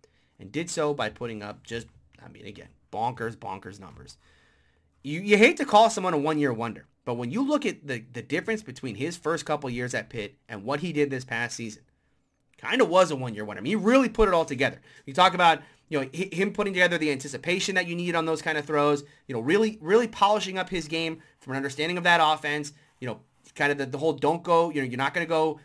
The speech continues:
broke making a profit type of throws, but also being able to fit the ball into tight windows. I mean, he kinda, he, he did it all. The question is, like, how close to the ceiling are we with Kenny Pickett? And, w-, and is he really a franchise-altering quarterback, or is he just gonna be a,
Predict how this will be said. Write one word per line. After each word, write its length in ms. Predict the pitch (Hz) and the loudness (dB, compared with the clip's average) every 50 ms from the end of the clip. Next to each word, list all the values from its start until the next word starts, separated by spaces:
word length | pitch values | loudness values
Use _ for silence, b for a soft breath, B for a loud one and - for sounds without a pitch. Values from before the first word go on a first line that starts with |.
| B B _ | B B _
broke 240 | - 165 170 170 170 | 8 8 8 8 6
making 220 | 160 160 160 180 | -2 -2 0 -2
a 40 | 170 | -2
profit 400 | 170 - 170 160 160 156 170 - | 2 4 6 6 6 4 0 -2
type 220 | - - 156 147 147 | 0 0 0 0 -2
of 80 | 147 | -4
throws, 320 | - 160 151 151 151 147 - | -2 2 2 4 4 2 0
but 140 | - 127 | 0 2
also 280 | 131 147 160 156 165 147 | 2 2 2 0 -2 -4
being 200 | 143 147 143 147 | -2 -2 0 0
able 140 | 151 151 143 | 0 0 0
to 80 | 131 | -2
fit 160 | 139 156 147 147 | -4 -6 -8 -6
the 40 | |
ball 180 | 139 151 147 151 | -4 -2 -2 -2
into 120 | 151 139 | -2 -4
tight 200 | 123 151 143 143 | -4 -4 -4 -2
windows. 340 | 143 151 147 147 151 147 147 | -2 -2 -2 0 0 -2 -2
I 320 | - - _ _ _ _ 143 | -6 -16 _ _ _ _ -6
mean, 80 | 147 | -2
he 100 | 202 269 | -2 0
kinda, 220 | 269 370 370 311 233 | 2 2 2 2 0
he, 200 | - 202 233 220 | -2 -6 -10 -6
he 140 | 208 220 233 | -4 -4 -2
did 160 | 208 285 277 | 0 0 2
it 80 | 220 226 | 4 4
all. 280 | 233 139 104 - b b b b | 4 4 2 -2 b b b b
The 100 | 165 180 | -10 -6
question 340 | 175 226 254 269 262 - 240 | 0 2 2 2 2 0 0
is, 160 | 226 220 214 | 2 2 2
like, 140 | 202 180 160 | 2 0 0
how 200 | 165 196 233 285 | 0 -2 -2 -2
close 300 | 277 - 240 247 247 220 226 | -4 -2 0 0 0 0 -2
to 60 | 233 | -4
the 80 | 202 | -6
ceiling 360 | 180 - - 208 220 214 190 185 | -6 -8 -4 -2 -2 -2 0 4
are 180 | 196 214 208 | 4 4 4
we 220 | 160 117 - - - b b b b b b b | 2 -2 -6 -10 -16 b b b b b b b
with 180 | - 143 131 131 | -6 -6 -4 -2
Kenny 200 | 151 139 123 117 | -4 -4 -4 -4
Pickett? 460 | - 135 120 110 113 117 113 113 b b b b b b b b | -4 -4 -4 -2 -2 -6 -6 -6 b b b b b b b b
And, 120 | - 117 127 | -10 -6 -6
w-, 260 | 143 139 151 143 113 | -6 -4 -6 -6 -4
and 160 | 147 147 147 | -6 -6 -2
is 200 | 180 226 233 220 | -2 -2 0 0
he 100 | 262 226 | 0 4
really 260 | 202 214 220 208 196 | 6 6 6 6 6
a 60 | 185 | 2
franchise-altering 840 | - - 208 208 208 - - 202 190 170 214 240 254 - 226 208 180 | 2 2 2 2 2 4 4 2 4 6 6 4 4 4 2 -2 -2
quarterback, 440 | - - 190 180 175 175 170 170 170 | -4 -4 -2 0 2 2 2 2 0
or 60 | 160 | -4
is 60 | 151 | -6
he 100 | 185 196 | -6 -8
just 160 | 175 170 156 | -8 -8 -8
gonna 140 | - 165 156 | -6 -6 -4
be 140 | 160 147 143 | 0 0 0
a, 160 | 139 131 | 0 0